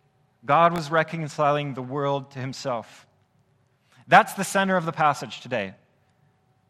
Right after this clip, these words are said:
both in, in a physical sense and in a spiritual sense. The, the melody, the center of the song today is where we, that's where we start right here with this gospel of Jesus Christ, because everything in the passage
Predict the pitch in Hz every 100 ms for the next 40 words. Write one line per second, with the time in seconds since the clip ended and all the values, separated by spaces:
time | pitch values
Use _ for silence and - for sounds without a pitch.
0 | _ 131 170 160 - 147 139 143 139 -
1 | 196 190 - 180 175 170 165 160 151 -
2 | 175 170 151 131 123 120 - - - 143
3 | 151 165 165 190 196 196 180 156 - 185
4 | 175 180 160 151 185 175 180 - - -
5 | 147 147 175 190 196 - - 151 139 170
6 | 165 160 - 147 165 - 185 185 185 -
7 | 170 165 160 156 143 170 156 151 - 151
8 | 139 139 156 170 - 170 139 160 147 139
9 | - 139 - 143 151 139 180 214 208 -
10 | 185 170 165 175 160 156 131